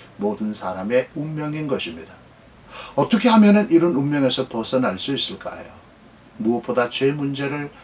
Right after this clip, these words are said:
해결받아야 합니다. 죄의 싹슨 사망이기 때문에 죄 문제를 해결받으려면 누군가 우리의 죄를 대신하여 죽어야 합니다. 그러나 우리는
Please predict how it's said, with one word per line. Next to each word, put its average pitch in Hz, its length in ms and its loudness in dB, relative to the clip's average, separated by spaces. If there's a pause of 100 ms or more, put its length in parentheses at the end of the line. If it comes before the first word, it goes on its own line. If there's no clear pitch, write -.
(100)
해결받아야 131 800 -2
합니다. 87 320 -10 (640)
죄의 196 300 6
싹슨 196 440 2
사망이기 147 580 0
때문에 110 540 -2 (320)
죄 156 280 6
문제를 143 640 -2
해결받으려면 170 1200 0 (400)
누군가 196 520 8
우리의 165 320 6
죄를 135 380 2
대신하여 113 760 -2
죽어야 107 460 0
합니다. - 380 -12 (580)
그러나 208 320 8
우리는 120 500 0